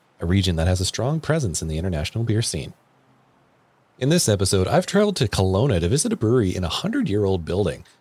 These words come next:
B and A Brewing opened their doors in two thousand fifteen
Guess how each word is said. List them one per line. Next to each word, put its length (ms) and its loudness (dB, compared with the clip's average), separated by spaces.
B 160 2
and 80 2
A 100 2
Brewing 380 2
opened 220 -2
their 80 0
doors 420 -2
in 80 -8
two 120 -2
thousand 300 -2
fifteen 400 -8